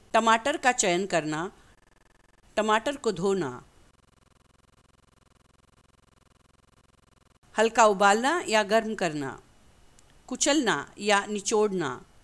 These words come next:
कच्चे टमाटर का गूदा या गाढ़ा गूदा निकालना, बीज निकालना और टुकड़ों को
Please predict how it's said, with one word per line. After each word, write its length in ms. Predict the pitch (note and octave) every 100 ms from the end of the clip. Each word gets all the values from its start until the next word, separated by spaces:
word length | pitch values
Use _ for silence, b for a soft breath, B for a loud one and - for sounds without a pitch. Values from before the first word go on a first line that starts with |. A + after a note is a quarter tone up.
| _ _ -
कच्चे 280 | B3+ B3+
टमाटर 440 | A#3 G3+ F#3+ G3 A3+
का 140 | A3+
गूदा 460 | F#3 G3 F#3 G3+ -
या 160 | G3 F#3+
गाढ़ा 420 | F#3 F#3 F#3+ A3+
गूदा 440 | G3+ F3+ E3+ G3+ F#3+
निकालना, 640 | F#3+ F#3+ E3 D3+ B2+ B2 - _ b b b F3
बीज 400 | E3+ B3 C4 A3+
निकालना 580 | G#3+ G3+ F#3+ G3 A3 C#4+
और 280 | - F#3 G3+ -
टुकड़ों 380 | G3 G#3+ A3+ C4
को 420 | - F#3+ G3+